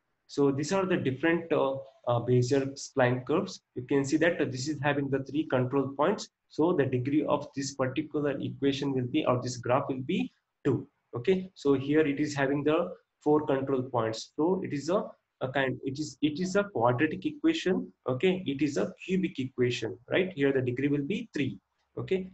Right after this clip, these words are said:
and here the four control points, it is a cub-, uh, uh, uh, cubic equation. Okay, similarly, it is also cubic equation, and here it is having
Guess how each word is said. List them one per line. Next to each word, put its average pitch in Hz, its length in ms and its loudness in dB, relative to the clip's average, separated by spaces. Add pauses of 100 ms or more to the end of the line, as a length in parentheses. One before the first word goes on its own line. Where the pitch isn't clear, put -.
and 131 180 4
here 151 240 4
the 147 300 4
four 147 240 2
control 139 380 0
points, 160 320 0
it 131 120 -6
is 131 120 -6
a 180 180 0 (180)
cub-, 147 280 0
uh, 123 560 0
uh, 113 320 -4 (720)
uh, 113 180 -4 (120)
cubic 143 260 -2
equation. 135 680 -2 (240)
Okay, 131 180 -2
similarly, 143 480 0
it 131 80 -2
is 139 140 -2
also 147 260 0
cubic 139 320 -4
equation, 151 640 -2 (180)
and 135 300 2
here 170 140 2
it 156 180 2
is 156 160 2
having 147 280 2